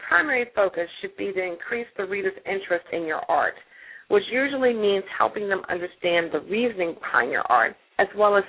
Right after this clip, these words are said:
some of the methods you use to create it. It's best to think about your artist statement like a one-way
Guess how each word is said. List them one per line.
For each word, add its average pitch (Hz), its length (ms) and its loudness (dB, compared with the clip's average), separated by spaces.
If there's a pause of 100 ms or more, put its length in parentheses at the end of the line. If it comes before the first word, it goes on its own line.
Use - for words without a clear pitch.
some 220 160 4
of 202 100 0
the 185 60 4
methods 165 380 0 (120)
you 147 80 -6
use 160 460 -4 (220)
to - 80 -12
create 123 400 6
it. - 160 2 (440)
It's 214 140 2 (100)
best 311 260 2
to 302 140 -8
think 247 160 -8
about 196 300 -2
your 170 220 -8
artist 190 260 0 (180)
statement 180 480 -4 (300)
like 214 160 4
a 175 180 2
one-way 214 440 -2